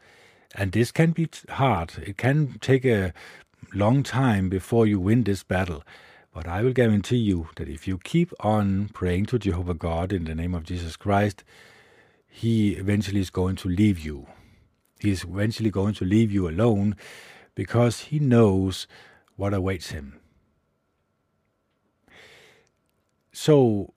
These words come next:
I'm going to take a little break now because I'm going to pick up my niece and nephews, uh, nep-, niece and nephew. Uh, so I'm going to return in the last quarter or so and try to explain it more profoundly,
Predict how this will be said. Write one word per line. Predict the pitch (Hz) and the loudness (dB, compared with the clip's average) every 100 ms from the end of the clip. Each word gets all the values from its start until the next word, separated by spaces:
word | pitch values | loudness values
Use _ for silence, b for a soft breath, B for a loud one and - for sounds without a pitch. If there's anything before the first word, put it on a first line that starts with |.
| _ _ _ - | _ _ _ -4
I'm | 110 107 | -2 0
going | 113 113 | 2 0
to | 101 | -2
take | - 107 | -4 -2
a | 98 | -2
little | 82 78 | -6 -8
break | 73 107 113 | -2 0 0
now | 107 101 | -2 -2
because | 95 92 104 101 95 - | -4 -4 -2 -2 -2 -8
I'm | 87 | -10
going | 90 87 87 | -8 -8 -8
to | - | -10
pick | - 95 90 | -10 -8 -6
up | 82 | -8
my | 85 78 | -10 -8
niece | 87 95 | -8 -8
and | 80 78 | -8 -2
nephews, | 113 - 113 107 101 - B B B B B B - | -2 2 2 2 -2 -12 B B B B B B -4
uh, | 120 113 107 90 | 2 2 2 0
nep-, | 104 90 | -2 -2
niece | 92 92 87 73 92 98 | -8 -6 -6 -6 -4 -4
and | 85 | -4
nephew. | 80 95 - 90 - B B B - | -4 -4 -2 -6 -6 B B B -16
Uh, | - | -12
so | - - 123 113 104 - _ _ _ | -6 4 6 6 2 -6 _ _ _
I'm | 110 | -2
going | 110 117 | 2 2
to | 113 117 | 2 0
return | 104 92 - 139 131 104 98 98 90 b b b | 0 -4 -4 0 2 2 0 -2 -6 b b b
in | - | -12
the | 82 | -8
last | 82 92 | -8 -8
quarter | - 110 110 - | -2 2 4 2
or | 110 98 | -2 -2
so | 90 120 104 104 B B B B B _ | 0 2 2 -2 B B B B B _
and | 104 104 | -2 -2
try | 101 120 120 98 95 | -2 -2 0 2 0
to | - 95 | 0 -2
explain | 85 - 107 104 | -2 -2 0 2
it | 92 - | 0 -2
more | 98 101 98 | -2 -2 -2
profoundly, | 92 110 98 117 110 87 73 | -4 -8 -2 0 0 -2 -12